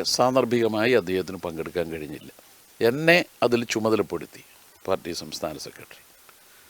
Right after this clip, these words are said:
അപ്പോൾ ഞാൻ പങ്കെടുത്തു. വിവാദം ഉണ്ടാകുന്നത് പ്രകാരം പങ്കെടുക്കാതിരിക്കുന്നത് ഞാൻ പങ്കെടുക്കേണ്ട കാര്യമില്ലല്ലോ. അതുകൊണ്ട് ചെറ്റക്കണ്ടിയിലെ സ്മാരക മന്ദിരം പാർട്ടി നേതാക്കൾ പങ്കെടുത്ത് ഉദ്ഘാടനം ചെയ്തതിൽ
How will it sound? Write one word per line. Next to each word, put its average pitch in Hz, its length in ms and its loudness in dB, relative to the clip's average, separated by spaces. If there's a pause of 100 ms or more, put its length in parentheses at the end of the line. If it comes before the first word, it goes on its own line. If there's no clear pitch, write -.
(400)
അപ്പോൾ 170 260 2 (100)
ഞാൻ 117 200 2
പങ്കെടുത്തു. 82 420 -8 (280)
വിവാദം 95 480 4
ഉണ്ടാകുന്നത് 113 640 2
പ്രകാരം 117 440 2
പങ്കെടുക്കാതിരിക്കുന്നത് 113 840 2
ഞാൻ 117 160 8
പങ്കെടുക്കേണ്ട 101 520 0
കാര്യമില്ലല്ലോ. 82 500 -4 (300)
അതുകൊണ്ട് 110 400 -4
ചെറ്റക്കണ്ടിയിലെ 151 840 6 (340)
സ്മാരക 117 560 4
മന്ദിരം 98 420 -2 (1160)
പാർട്ടി 98 420 2 (140)
നേതാക്കൾ 98 520 2
പങ്കെടുത്ത് 87 420 -4
ഉദ്ഘാടനം 92 420 -6
ചെയ്തതിൽ 90 440 0